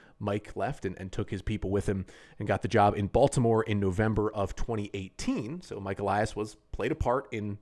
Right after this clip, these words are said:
hiring Drew French to the Astros minor league system in the winter of twenty fifteen, leading into the twenty sixteen season. Is that Drew French also, he just followed Chris Holt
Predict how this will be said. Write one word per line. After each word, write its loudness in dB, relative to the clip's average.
hiring 4
Drew -8
French -10
to -6
the -6
Astros -4
minor -2
league -8
system -4
in -2
the -4
winter 0
of -6
twenty -4
fifteen, -2
leading -2
into -2
the -2
twenty -2
sixteen -4
season. -4
Is 4
that 6
Drew -4
French 2
also, 4
he 0
just 0
followed 6
Chris 2
Holt 0